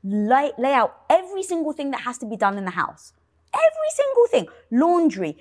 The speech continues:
dishes, cooking, food, groceries. And now let's see who makes sense, it, who does it." And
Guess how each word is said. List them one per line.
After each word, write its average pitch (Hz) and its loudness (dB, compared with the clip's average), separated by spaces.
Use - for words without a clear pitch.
dishes, 220 2
cooking, 277 -2
food, 302 -2
groceries. 302 -4
And 233 4
now 285 2
let's 311 0
see 240 -6
who 302 4
makes 294 -2
sense, 240 -6
it, - -10
who 285 0
does 415 2
it." - 0
And 254 2